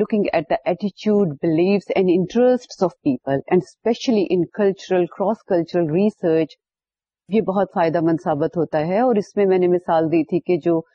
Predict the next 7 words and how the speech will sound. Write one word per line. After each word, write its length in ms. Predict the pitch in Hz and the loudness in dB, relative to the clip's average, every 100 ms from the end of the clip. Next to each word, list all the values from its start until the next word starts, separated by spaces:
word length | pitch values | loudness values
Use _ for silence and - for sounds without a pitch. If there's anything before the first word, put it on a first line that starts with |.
| _ _ - | _ _ -2
آرکائیول 460 | 180 196 214 208 196 | -2 0 0 2 2
ریسرچ 520 | 185 180 - 185 - | 0 0 0 -2 0
ہے 60 | 202 | -2
وہ 80 | 175 - | -2 -2
already 380 | 196 202 208 196 - | 0 2 0 0 -2
existing 500 | 185 240 262 - 240 180 | -2 -2 -2 0 0 2
documents 500 | 175 175 240 220 180 | 0 0 2 2 0